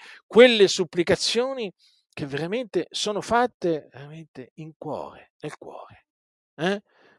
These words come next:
Sono supplicazioni che noi facciamo muovendo solo le labbra. Quante volte è successo? Ma quante volte è successo, eh? Durante la notte, durante le veglie della notte, quante volte,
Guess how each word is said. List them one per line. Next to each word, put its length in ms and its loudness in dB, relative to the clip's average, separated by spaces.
Sono 300 -2
supplicazioni 600 -6
che 100 -4
noi 140 -6
facciamo 840 -2
muovendo 460 2
solo 280 0
le 140 0
labbra. 480 -2
Quante 280 -8
volte 320 -8
è 20 -14
successo? 680 -14
Ma 140 0
quante 360 8
volte 360 6
è 40 2
successo, 1000 0
eh? 280 2
Durante 440 2
la 100 2
notte, 580 -2
durante 380 0
le 120 4
veglie 320 4
della 220 0
notte, 400 -8
quante 320 -8
volte, 640 -2